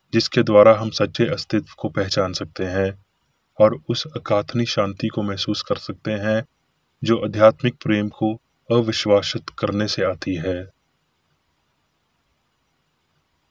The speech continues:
ये अच्छी तरह समझ जाना चाहिए कि सभी पुरुषों का एक मन, एक ईश्वर और पिता, एक जीवन, सत्य और प्रेम होता है। ये तथ्य स्पष्ट होते ही मानव जाति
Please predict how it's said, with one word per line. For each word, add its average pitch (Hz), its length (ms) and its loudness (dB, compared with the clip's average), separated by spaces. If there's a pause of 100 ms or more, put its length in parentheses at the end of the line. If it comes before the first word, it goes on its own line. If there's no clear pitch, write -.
(1000)
ये 120 80 4
अच्छी - 340 0
तरह 131 200 6
समझ 117 300 2
जाना 117 240 6
चाहिए 113 380 0
कि 113 160 -2
सभी 110 320 -4
पुरुषों 110 440 -4
का 113 140 4
एक 107 360 -2
मन, 101 240 0 (480)
एक 110 240 2
ईश्वर 117 420 -2 (580)
और 107 120 6
पिता, 107 440 2 (380)
एक 110 200 2
जीवन, 104 460 -2 (240)
सत्य 117 340 0
और 95 120 -2
प्रेम 104 280 -2
होता 92 440 -2
है। 95 140 0 (720)
ये 113 80 6
तथ्य 123 380 0
स्पष्ट - 480 -4
होते 110 240 0
ही 110 200 0
मानव 101 380 -2
जाति 101 440 0